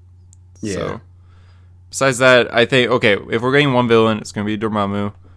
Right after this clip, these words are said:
Speaker 2: And if we're getting one, like, the next one would probably be a team thing. Like, maybe, uh, there's some characters that aren't officially Avengers yet. So maybe just,
Speaker 1: Mm-hmm.
Speaker 2: like, having them, like, officially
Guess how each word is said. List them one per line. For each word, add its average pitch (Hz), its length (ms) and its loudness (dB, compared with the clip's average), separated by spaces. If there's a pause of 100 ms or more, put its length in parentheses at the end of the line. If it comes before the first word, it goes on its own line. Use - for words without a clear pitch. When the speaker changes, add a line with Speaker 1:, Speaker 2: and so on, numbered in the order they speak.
(200)
Speaker 2:
And 104 120 -4
if 98 80 -4
we're 107 80 -6
getting 104 680 -4
one, 104 340 0
like, 98 400 -6 (100)
the 113 80 -6
next 101 300 -6
one 117 240 -2
would 104 100 -4
probably 101 220 0
be 98 100 -6
a 95 60 -6
team 95 340 -6
thing. 95 320 -12
Like, 95 260 -14
maybe, 98 440 -8 (640)
uh, 98 500 2 (280)
there's 120 120 -6
some 147 220 -2
characters 131 360 0
that 110 120 0
aren't 113 180 2
officially 107 720 -2
Avengers 104 920 -4 (100)
yet. 120 380 -2 (720)
So - 160 -10
maybe 95 280 -4
just, 127 220 -2
Speaker 1:
Mm-hmm. 104 80 -6
Speaker 2:
like, 95 240 -4 (200)
having 98 340 -4
them, 95 200 -6
like, 95 260 -8
officially 95 800 -6